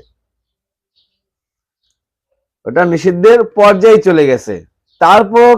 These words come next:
কেউ কেউ সেই আওয়ামী লীগকে একবারে রাষ্ট্রীয়ভাবে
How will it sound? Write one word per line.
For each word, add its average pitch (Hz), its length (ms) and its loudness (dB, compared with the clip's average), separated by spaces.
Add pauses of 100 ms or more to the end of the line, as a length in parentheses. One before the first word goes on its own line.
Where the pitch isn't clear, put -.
কেউ 214 280 4
কেউ 220 220 2 (1120)
সেই 196 340 0 (120)
আওয়ামী 190 320 2
লীগকে 214 380 0 (340)
একবারে 196 440 2 (960)
রাষ্ট্রীয়ভাবে 156 960 -2